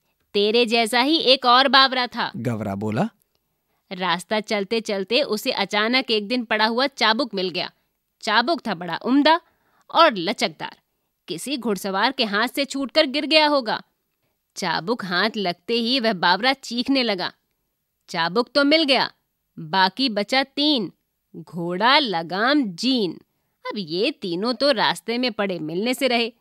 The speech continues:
Speaker 1: सब काम धंधा छोड़ वह बावरा ताउम्र यही रटता रहा।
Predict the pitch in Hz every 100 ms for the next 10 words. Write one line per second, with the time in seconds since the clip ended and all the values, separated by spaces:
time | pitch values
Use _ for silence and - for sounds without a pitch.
0 | _ _ _ - 202 190 - 220 226 233
1 | 220 226 233 233 - 226 240 262 220 208
2 | 208 214 247 262 - 233 233 262 - 233
3 | 262 285 208 190 247 285 262 - 233 185
4 | 175